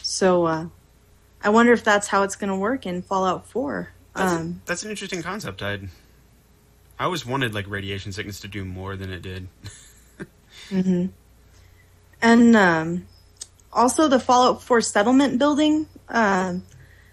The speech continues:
Speaker 1: yeah, the screenshots of that show several, uh, different,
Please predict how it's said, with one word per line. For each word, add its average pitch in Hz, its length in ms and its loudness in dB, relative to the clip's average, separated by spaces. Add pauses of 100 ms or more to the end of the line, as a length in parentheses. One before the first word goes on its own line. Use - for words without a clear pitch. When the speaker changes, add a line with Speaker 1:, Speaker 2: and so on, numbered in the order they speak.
(580)
Speaker 1:
yeah, 233 220 8
the 190 160 2
screenshots 330 640 2
of 233 80 0
that 220 260 4
show 214 200 -2
several, 240 540 0
uh, 165 180 2
different, 214 600 -6